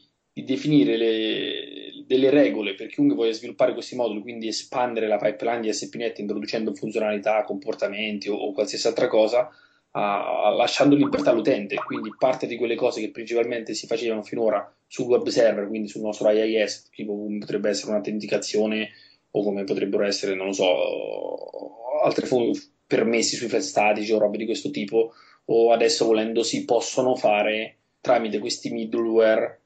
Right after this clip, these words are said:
all'interno di OWIN. E quindi aprendo, diciamo, la pipeline, diciamo che Microsoft si è spinta ancora un po' di più verso l'open source, perché seppure M V C e, e molti altri prodotti Microsoft avevano già il codice sorgente disponibile, il fatto che tu possa pluggare qualcosa all'interno della loro pipeline,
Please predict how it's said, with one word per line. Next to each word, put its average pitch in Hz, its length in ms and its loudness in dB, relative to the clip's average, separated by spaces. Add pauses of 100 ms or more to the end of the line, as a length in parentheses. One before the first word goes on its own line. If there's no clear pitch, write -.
(120)
all'interno 107 540 0
di 104 120 -2
OWIN. 95 460 -4 (640)
E - 120 -16
quindi 139 480 8
aprendo, 123 480 2
diciamo, 117 220 -2
la 117 100 2
pipeline, 123 1040 0
diciamo 113 300 -2
che 117 140 -4
Microsoft 117 460 -4
si - 100 -6
è - 20 -4
spinta 113 440 -6
ancora 113 280 0
un 107 120 -4
po' 120 140 0
di 113 140 -8
più 117 300 -4
verso 120 320 2
l'open 104 260 2
source, 110 320 -4
perché 107 300 -8 (300)
seppure 123 520 2
M 117 60 -2
V 113 60 -4
C 110 640 -2
e, 113 80 -10
e 110 100 -10
molti 117 320 0
altri 113 240 4
prodotti 113 240 -2
Microsoft 113 420 0
avevano 117 380 0
già 127 200 4
il 107 100 0
codice 110 300 -4
sorgente 110 340 -4
disponibile, 110 640 -4
il 107 100 -4
fatto 117 320 -2
che 110 140 -10
tu - 120 -6
possa 110 300 -4
pluggare 113 400 0
qualcosa 110 440 0
all'interno 110 380 0
della 107 180 2
loro 113 220 4
pipeline, 110 680 -2